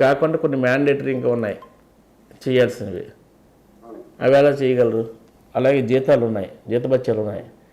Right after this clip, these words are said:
అతనికి వచ్చి సోర్స్ ఆఫ్ ఇన్కమ్ ఎలాగా? అంటే మాయ మాటలు చెప్పడానికి ఏదైనా చేయద్దని చెప్తే ప్రజలు నమ్మేస్తారు కదా, ప్రజలు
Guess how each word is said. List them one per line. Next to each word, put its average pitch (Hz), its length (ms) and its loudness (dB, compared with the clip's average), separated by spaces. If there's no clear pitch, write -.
అతనికి 123 280 0
వచ్చి 135 180 -6
సోర్స్ 143 300 2
ఆఫ్ - 120 -4
ఇన్కమ్ 135 320 -2
ఎలాగా? 113 240 -2
అంటే 170 220 -6
మాయ 135 240 2
మాటలు 170 300 2
చెప్పడానికి 123 420 -2
ఏదైనా 156 280 4
చేయద్దని 143 460 2
చెప్తే 120 260 -2
ప్రజలు 143 300 2
నమ్మేస్తారు 127 480 -2
కదా, 117 120 -2
ప్రజలు 147 220 4